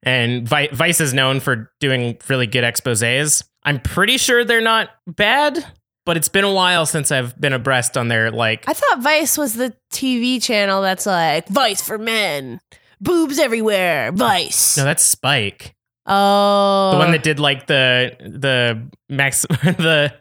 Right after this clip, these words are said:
Speaker 1: what is it called? Um, well, they did the Average Joe show, which was the one where the guy is the only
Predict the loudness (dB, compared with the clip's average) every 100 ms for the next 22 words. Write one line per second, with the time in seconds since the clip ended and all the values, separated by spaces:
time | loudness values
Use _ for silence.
0 | -18 -8 -6 -6 -8 -6 -6 -6 -12 _
1 | _ -4 -2 0 0 -2 -6 -10 _ _
2 | -6 -2 0 0 0 2 2 2 0 0
3 | -2 -4 -2 0 0 -2 -4 -6 -10 -18
4 | _ -6 -4 -2 -2 0 0 0 0 -2
5 | 0 0 2 0 0 -2 -4 -2 -2 -2
6 | 0 0 0 -2 -6